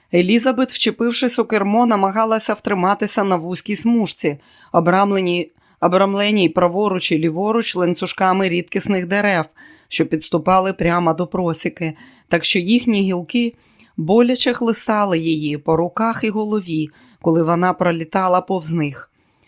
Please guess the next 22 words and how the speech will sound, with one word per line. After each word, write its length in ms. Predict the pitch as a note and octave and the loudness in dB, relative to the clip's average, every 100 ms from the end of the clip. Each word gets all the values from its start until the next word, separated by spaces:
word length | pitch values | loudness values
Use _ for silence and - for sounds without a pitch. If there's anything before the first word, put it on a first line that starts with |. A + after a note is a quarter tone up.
| _ _ - | _ _ -4
Вона 300 | E3+ F#3 F#3 | 0 2 2
глянула 520 | F#3 F3+ F3 E3 E3 | 2 2 2 2 0
вперед 440 | E3 G3 F#3 A3+ A#3 _ _ _ _ _ | -2 -2 0 -2 -6 _ _ _ _ _
і 100 | - | 0
на 140 | E3+ E3+ | 2 0
свій 280 | - A3+ B3 | 0 0 0
жах 360 | A3 A3+ A3 | 0 0 -2
побачила 600 | - F3 G3 A#3 C4 B3+ | 0 2 2 2 0 0
внизу 580 | A#3+ A#3 G#3+ F3+ G3 G3 _ _ _ | 0 0 -2 -4 -4 -6 _ _ _
все 240 | - - C4 | -4 0 2
те 240 | B3+ B3 | 2 -2
ж 100 | A#3 | -2
божевільне 680 | F#3 E3 D#3+ D#3 F3 F3+ F#3 | -2 0 0 0 0 -2 -4
Тіренське 680 | - D#3+ D#3 D#3 D#3 - F3+ | -2 -2 0 0 -2 -2 -2
море. 520 | E3 E3+ D#3+ D#3+ D#3+ _ _ _ _ _ _ | -2 -2 -2 -4 -8 _ _ _ _ _ _
Просіка 480 | - F#3 F#3 G#3 F#3+ | 2 2 4 2 2
просто 400 | - G#3+ - A#3+ | 2 -2 0 -2
вела 340 | A3+ G#3+ G3 | 0 0 0
до 120 | E3 | 0
іншого 600 | E3+ - F3+ E3+ G3+ F#3 | -2 0 -2 0 -2 -4
боку 380 | F#3 D#3+ D#3 E3 | -2 0 0 -2
скелі. 540 | D#3+ - F3 D#3 D3+ | -6 -2 -2 -2 -4